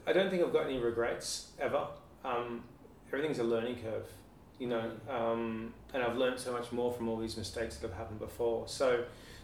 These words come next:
Speaker 1: for me, um, I, I think, um, I'm glad I've had some mistakes along the way because it's made me become who I am now.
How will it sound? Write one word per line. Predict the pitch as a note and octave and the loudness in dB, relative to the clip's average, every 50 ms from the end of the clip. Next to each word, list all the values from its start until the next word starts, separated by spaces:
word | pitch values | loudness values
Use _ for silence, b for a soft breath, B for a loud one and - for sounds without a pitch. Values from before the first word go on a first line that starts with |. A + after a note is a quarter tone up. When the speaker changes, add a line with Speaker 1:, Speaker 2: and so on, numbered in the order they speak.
| B B | B B
Speaker 1:
for | - - C#3+ | -6 -2 2
me, | D3 D3+ D#3 D#3+ D3+ C3+ B2 B2 B2 - - | 4 6 8 8 6 6 2 0 -2 -4 -4
um, | C#3+ B2 A#2+ A#2+ A#2 A#2 A#2 A2+ A2+ A2+ - - - - - - - - - - - - | -4 -2 0 0 0 0 0 -2 -4 -6 -10 -14 -18 -18 -14 -12 -12 -12 -12 -10 -6 -2
I, | C#3 C3+ C3+ C3 - C3+ B2+ C3 | 0 0 0 -2 -2 -2 0 0
I | B2+ | 0
think, | B2+ - - B2+ B2 B2 - - - - - - - - - - - - - - - - - | 0 -2 -2 -2 -2 -2 -6 -8 -14 -18 -18 -20 -20 -20 -20 -20 -20 -20 -20 -20 -14 -8 -4
um, | B2 A#2 A#2 A#2 A#2 A2+ A2 A2 - - - - - - - | -2 -2 0 0 -2 -2 -4 -8 -12 -18 -20 -20 -20 -10 -6
I'm | C3 C3 A#2+ | -4 -2 2
glad | B2+ B2+ A#2+ B2 | 4 4 6 6
I've | C3 B2+ A#2+ A#2 - - - | 6 6 4 2 -4 -10 -8
had | - C3 C3 B2 A#2 A#2+ | -4 -4 -4 -4 -4 -8
some | - - C3+ | -6 -4 -4
mistakes | B2+ A#2 - - C3 B2 - - | -4 -2 -2 -2 -2 -2 -2 -2
along | B2+ A#2+ A#2+ | -2 0 2
the | A#2 | 2
way | A#2 B2 C3 | 2 2 0
because | - B2 A#2 | -2 -4 -4
it's | A2+ A2+ - | -6 -4 -4
made | A#2 A#2+ A#2 A2+ A2+ | -2 0 0 2 2
me | A#2 A#2 | 0 0
become | A2+ A2+ A2+ - A#2 A#2 A2 | -2 -2 -4 -4 -2 -2 -2
who | G#2 A2 | -2 -2
I | A2 G#2 | -2 -2
am | G#2+ G#2 G2+ G2+ | -2 -2 -4 -4
now. | G#2 G#2 G#2 | -6 -6 -6